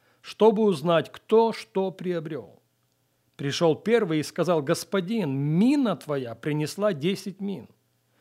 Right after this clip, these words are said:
И сказал ему», это слова господина рабу, который продемонстрировал верность,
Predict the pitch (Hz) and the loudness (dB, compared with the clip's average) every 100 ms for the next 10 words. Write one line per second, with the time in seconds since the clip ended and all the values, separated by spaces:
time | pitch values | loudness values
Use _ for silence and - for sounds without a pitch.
0 | _ _ _ - 196 - 190 156 190 220 | _ _ _ -2 -2 0 0 0 0 0
1 | 190 202 208 190 107 _ _ _ _ - | -2 -2 0 -2 -4 _ _ _ _ -4
2 | 170 190 190 185 233 214 - - 202 202 | 2 2 4 4 4 2 -2 2 4 4
3 | 214 202 190 165 226 180 107 131 185 202 | 6 6 4 2 0 -2 -2 0 2 2
4 | 175 - 190 175 175 165 - 202 220 160 | 2 4 4 6 4 4 2 2 2 2
5 | 156 156 185 214 131 - - _ | 2 0 0 -2 -8 -16 -20 _